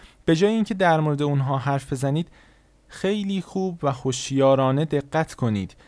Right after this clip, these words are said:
که درون خودتون چه وابستگی وجود داره نسبت به جهان بیرون، نسبت به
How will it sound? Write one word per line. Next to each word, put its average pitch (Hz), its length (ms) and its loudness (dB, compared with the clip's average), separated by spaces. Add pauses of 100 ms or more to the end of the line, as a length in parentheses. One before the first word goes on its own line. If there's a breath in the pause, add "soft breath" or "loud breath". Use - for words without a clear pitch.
(200 soft breath)
که 156 120 -4
درون 160 580 2
خودتون 147 560 -2
چه 208 200 -2
وابستگی 143 1000 0
وجود 110 440 -2
داره 90 380 -4 (140)
نسبت 123 420 -4
به 139 100 -2
جهان 131 500 2
بیرون، 92 300 -4
نسبت 110 380 -4
به 127 220 -2